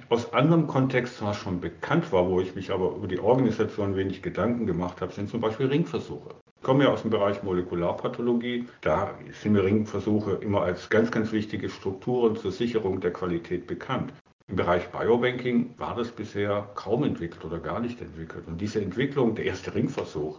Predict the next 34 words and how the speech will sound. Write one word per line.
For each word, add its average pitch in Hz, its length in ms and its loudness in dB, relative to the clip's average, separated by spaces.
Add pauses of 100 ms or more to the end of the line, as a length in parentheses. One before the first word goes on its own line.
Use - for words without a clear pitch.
(140)
das - 180 -8
ganze 104 240 0
Konzeptionieren, 101 880 0
wie 92 80 2
machen 110 340 -2
wir 117 80 2
das, 107 380 -4
das - 180 -6
war - 140 2
einfach 117 320 2
auch 113 240 4
etwas - 640 0 (140)
für - 160 -4
mich 131 180 4
ganz, 123 220 0
ganz 113 240 0
Wichtiges, 120 420 -2
dass 107 220 -2
man 98 260 -2
hier 156 240 6
etwas - 240 0
angeschoben 87 720 -2
hat, 107 260 -2
was - 320 0
auch 104 460 2
nach 95 280 -2
außen 165 300 6
zeigt, - 460 -4
die 95 40 -2
Biobanken 104 680 4
wollen 107 500 2
und 90 240 -8
können 139 520 0
Qualität. - 640 -8